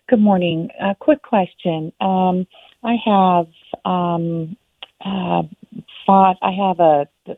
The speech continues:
through Timothy plan, a, a small cap value, um, a large mid cap value, uh, fixed income, then a large mid cap growth,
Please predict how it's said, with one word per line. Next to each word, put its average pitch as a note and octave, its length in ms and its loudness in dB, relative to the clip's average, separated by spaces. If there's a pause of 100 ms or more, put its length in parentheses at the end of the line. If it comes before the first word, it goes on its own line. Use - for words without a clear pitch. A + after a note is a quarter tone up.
(120)
through F#3+ 160 4 (120)
Timothy F3 360 -2
plan, D#3+ 340 0
a, D#3 220 -2
a D#3 160 0
small E3 240 2
cap E3+ 260 0
value, E3 540 2 (640)
um, D#3+ 440 0
a E3 80 4
large F#3 600 4 (120)
mid F#3+ 400 -4
cap G3+ 220 0
value, G3 720 -2 (560)
uh, F3 240 -6 (100)
fixed - 300 -6
income, F#3+ 760 2 (260)
then F3+ 160 0
a D#3 160 0
large F3+ 480 2
mid F#3 180 0
cap - 300 2
growth, E3+ 420 4